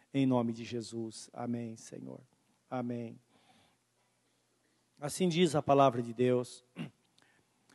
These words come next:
Porque eu recebi do Senhor o que também vos ensinei, que o Senhor Jesus, na noite em que foi traído, tomou o pão, e tendo dado graças, o partiu e disse:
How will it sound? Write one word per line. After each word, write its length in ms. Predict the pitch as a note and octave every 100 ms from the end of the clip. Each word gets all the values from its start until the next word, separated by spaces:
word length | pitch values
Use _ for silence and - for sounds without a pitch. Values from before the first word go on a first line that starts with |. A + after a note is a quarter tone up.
| _ _
Porque 580 | A3 A3 - A3 A3 -
eu 260 | A3 B3 B3+
recebi 580 | G3+ A#3 - G#3+ F#3 A3+
do 160 | F#3+
Senhor 540 | F3+ - F3+ F#3 G3+ F#3+
o 60 |
que 120 | F3 F#3+
também 380 | F3 D#3+ F#3
vos 240 | E3+ D#3 C#3+
ensinei, 800 | E3 - D3 C#3 C#3 D3+ D3 - _ _ _ _ _ - _ _ _ _
que 100 | -
o 60 | E3+
Senhor 500 | - F#3+ G#3+ B3+ B3
Jesus, 640 | G3 F#3+ C#3 G3+ B3 - -
na 320 | G3 G#3+ A3
noite 640 | G3+ G#3+ B3 A#3+ - G#3+ -
em 220 | A#3+ C#4+
que 120 | - C#4+
foi 300 | - A3 A3
traído, 560 | F#3 F3 G3+ B3 A3
tomou 360 | - F3+ F#3+ G#3
o 40 |
pão, 420 | - C#3 C#3+ D#3 - _ _ _ _ _ _ _ _ _ F#3
e 180 | A#3+
tendo 600 | B3 - C4 D4 D4+ C#4
dado 360 | G3+ A#3+ B3+ A#3
graças, 840 | F#3 G3+ A3 G#3+ - A3 G3+ - -
o 100 | G3
partiu 840 | G3+ F3+ E3 - F3 G3+ G3+ G#3+
e 140 | F#3 D#3+
disse: 600 | F3 F#3+ - - A2+